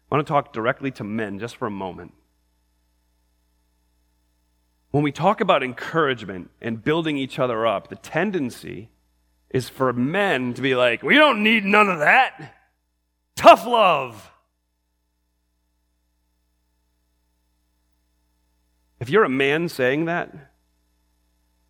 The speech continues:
then you know how much of a lie that is. Men need encouragement from other men.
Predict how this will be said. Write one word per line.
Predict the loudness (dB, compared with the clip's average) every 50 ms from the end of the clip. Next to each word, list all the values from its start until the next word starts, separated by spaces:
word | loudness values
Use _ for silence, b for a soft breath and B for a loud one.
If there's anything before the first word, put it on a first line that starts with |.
| _ _
then | -4 -2 -2
you | 0 0
know | 0 0
how | 0 -2 -2
much | -4 -4 -6
of | -6 -6
a |
lie | -4 -2 0 0 0 -2
that | -4 -8 -10 -12
is. | -14 -16 -20 -20 -20 _ _ _ _ _ _ _ _ _ _ _ _ _ _ _ _ _ _ _ _ _ _ _ _ _ _ _ _ _ _ _ _ _ _ _ _ _ _ _ _ _ _ _ _ _ _ _ _ _ _ _ _ _ _ _ _ _ _ _ _ _ _ _ _ _ _ _ _ _ _ _ _ _ _ _ _ _ _ _ _ _ _
Men | -4 0 2 2 2 2 0
need | 0 0 0 0
encouragement | 0 -2 -2 0 0 2 2 2 0 0 -2 -4 -4 -6 -6
from | -6 -6 -4 -2
other | 0 0 2 2 2 0
men. | -2 -4 -4 -4 -6 -8 -10 -16 -20